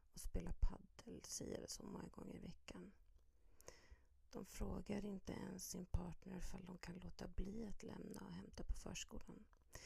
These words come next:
De bara tar för givet att modern ska häm-, ordna hämtning och lämning, för pappans jobb är ju vad hela världen beror på. Utan honom skulle ju hela samhället gå sönder och rasa samman.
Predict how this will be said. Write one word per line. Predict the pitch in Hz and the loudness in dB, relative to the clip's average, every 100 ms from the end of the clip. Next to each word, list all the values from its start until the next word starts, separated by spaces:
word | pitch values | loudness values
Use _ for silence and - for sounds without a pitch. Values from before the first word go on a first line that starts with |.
| - - - | -12 -12 -4
De | - 254 | 0 2
bara | 285 | 2
tar | - - | 0 -2
för | - 190 | -2 0
givet | - 196 254 - | 0 2 0 0
att | 208 - - - - - - | -4 -4 -8 -8 -8 -14 -10
modern | - 202 185 208 196 | -4 0 0 0 -2
ska | - - 190 | -4 -2 -2
häm-, | 170 202 - | 0 -2 0
ordna | 196 185 220 | 4 6 6
hämtning | 254 208 185 208 190 | 0 -2 -6 -6 -4
och | 180 | -2
lämning, | 180 175 180 196 214 - | -2 -4 -6 -8 -12 -6
för | - | 2
pappans | - 190 - 214 190 - | 12 12 12 12 8 0
jobb | 175 - - - - - - - | -2 -2 0 -2 -2 -12 -12 -8
är | - 170 | 0 2
ju | 185 | 2
vad | - 165 | 2 2
hela | 170 170 | 4 4
världen | 214 220 - - | 4 4 2 -2
beror | - - - | -2 -2 2
på. | - - - - - - - | 2 2 -2 -6 -8 -8 4
Utan | 202 220 202 | 6 6 2
honom | 208 202 208 190 | 2 2 0 -2
skulle | - 175 | -4 -2
ju | 175 | 0
hela | 170 170 | 2 2
samhället | - 180 170 190 185 - | 0 -2 -2 -2 -2 -2
gå | - | -2
sönder | - - - - 208 - | -2 -2 -4 -6 -6 -4
och | - | -2
rasa | 165 170 | -2 -2
samman. | - 175 190 180 | -2 -2 -2 -6